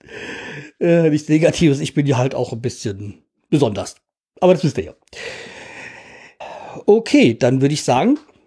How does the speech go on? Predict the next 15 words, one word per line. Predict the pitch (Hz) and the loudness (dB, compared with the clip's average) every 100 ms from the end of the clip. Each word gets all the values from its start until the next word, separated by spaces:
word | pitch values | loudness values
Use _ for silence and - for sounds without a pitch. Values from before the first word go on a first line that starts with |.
| _ _ - | _ _ -2
dann | 147 | 0
soll's | 143 180 185 | 2 2 2
das | 208 190 | -4 -4
für | - 170 165 160 160 156 156 143 127 | -10 -6 -2 0 0 0 0 -2 -6
diese | 113 151 220 240 | -4 0 0 0
Folge | - 180 180 165 | 0 4 4 2
gewesen | 135 120 147 196 202 | 0 2 2 2 2
sein. | 226 240 247 240 226 | 2 4 2 -2 -6
Äh, | - 180 175 | -4 -2 -2
bleibt | 156 143 139 143 | -4 -4 -4 -2
mir | 147 | -2
treu, | 135 | -2
empfiehlt | 131 131 | -2 -6
mich | 127 | -6
weiter. | 117 147 214 | -4 -2 -2